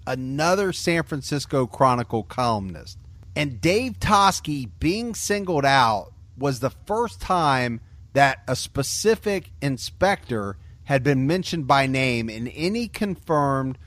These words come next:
or unconfirmed Zodiac letters.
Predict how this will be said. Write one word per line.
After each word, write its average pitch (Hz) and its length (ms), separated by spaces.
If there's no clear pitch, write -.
or 190 320
unconfirmed 151 840
Zodiac 123 560
letters. 117 520